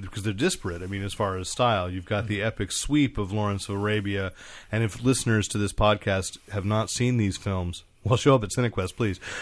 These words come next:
uh, <laughs> because you should. And then there's something very different about Doctor Strangelove and the black and, you know, the black and white, and, and feel, uh, feeling that, and then,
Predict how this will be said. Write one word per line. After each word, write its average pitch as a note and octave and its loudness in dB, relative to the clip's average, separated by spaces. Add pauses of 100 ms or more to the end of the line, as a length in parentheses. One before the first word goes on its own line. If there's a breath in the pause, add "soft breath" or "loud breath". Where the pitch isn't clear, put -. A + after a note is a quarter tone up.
uh, C#3+ 8 (140)
<laughs> - 4
because D3 4
you B2 4
should. A#2 8 (360 loud breath)
And C3 2
then C3 6
there's B2+ 2
something A#2 2
very A2 4
different A2 4
about G2+ 2
Doctor G#2+ 2
Strangelove A#2 0
and F#2+ -2
the F#2+ -2
black G#2+ 0
and, A2 -4
you A#2 -2
know, G2+ -2
the G2+ -4
black A2+ 4
and A2+ 2
white, C3+ 2
and, G2+ -4
and G2+ -4
feel, G#2+ 0
uh, G#2 -8 (100)
feeling G#2 -4
that, G2+ -2
and G#2 -6
then, G2+ -4